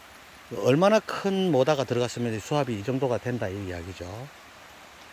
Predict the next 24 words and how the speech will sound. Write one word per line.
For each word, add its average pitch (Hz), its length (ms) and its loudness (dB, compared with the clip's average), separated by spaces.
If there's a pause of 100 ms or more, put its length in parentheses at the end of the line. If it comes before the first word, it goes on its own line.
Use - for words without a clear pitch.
(160)
세 180 200 6
개 220 140 10
정도 202 480 8
하면 151 380 4
여섯 226 280 10
줄 143 200 6
정도 107 320 0
줄 120 140 -4
수 - 140 -8
있거든요, 95 360 -6
한 92 180 -4
번에. 107 320 -2 (1400)
그래서 170 300 8
뭐, 120 560 2
한 147 140 0
시간, 147 400 2
한 - 120 -10
삼십 190 340 -2
분이나 117 380 2
이렇게 117 220 -6
주다가 104 680 -2 (1000)
또 107 340 4 (1600)
다른데, 143 460 4 (340)
다른데 135 400 2